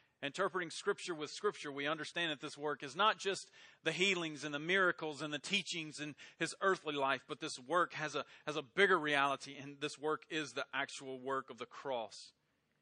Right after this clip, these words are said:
Jesus was resolute on his work of atonement. He, there was nothing that was going to deter him from accomplishing the work of the cross. So much so that before it even happened, he said,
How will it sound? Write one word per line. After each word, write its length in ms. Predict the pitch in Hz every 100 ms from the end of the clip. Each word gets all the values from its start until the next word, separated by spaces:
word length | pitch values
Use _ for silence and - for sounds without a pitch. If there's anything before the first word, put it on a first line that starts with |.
| _ _ _ _ -
Jesus 420 | - 226 196 185
was 200 | 165 139
resolute 720 | 135 170 165 151 151 165 151 -
on 200 | 147 135
his 180 | 135
work 360 | 123 131 143 131
of 140 | 143 123
atonement. 460 | 120 135 123 104 -
He, 300 | 156 180 160 - -
there 100 | 170
was 200 | 175 156
nothing 560 | 143 151 185 185 180 156
that 120 | 160
was 140 | 160
going 240 | 131 151 139
to 100 | 139
deter 420 | 127 - 147 147
him 240 | 120 113 110 - _
from 320 | 143 135 123 - _
accomplishing 640 | 127 - 151 151 147 - 147
the 80 | 135
work 280 | 127 131 -
of 80 | 131
the 80 | 120
cross. 240 | - 117
So 180 | - 214
much 260 | 185 202 202
so 200 | - 170
that 140 | 156
before 340 | 151 147 180 180
it 40 |
even 200 | 165 156
happened, 420 | 139 160 160 127 120
he 140 | 135
said, 260 | - 143